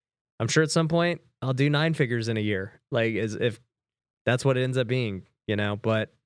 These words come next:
my mindset, my, the point is, in the last ten years, my mindset has always been that I am very successful doing whatever it is I'm doing. And, um,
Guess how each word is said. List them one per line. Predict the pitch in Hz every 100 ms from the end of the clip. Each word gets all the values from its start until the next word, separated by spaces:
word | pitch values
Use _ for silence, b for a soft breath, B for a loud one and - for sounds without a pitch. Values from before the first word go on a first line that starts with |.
| _ _ _ _ _ _ _ _ _ 131
my | 135
mindset, | 175 233 220 196
my, | 165 143
the | 151
point | 240 247
is, | 202 208
in | 139
the | 139
last | 156 156 -
ten | - 160 139
years, | 160 123 92 - _ _ _ _ _ _ -
my | 131
mindset | 131 156 151 127
has | 113 -
always | 143 147 135 120 104
been | 123 117
that | 104
I | 110 120
am |
very | 107 117 110
successful | - 104 113 107 - 95
doing | 95 107 107
whatever | 98 95 95 98
it | 92
is | 92
I'm | 95
doing. | 90 90 - - _ _ _ _ _
And, | 107 101 98
um, | 98 92 85 85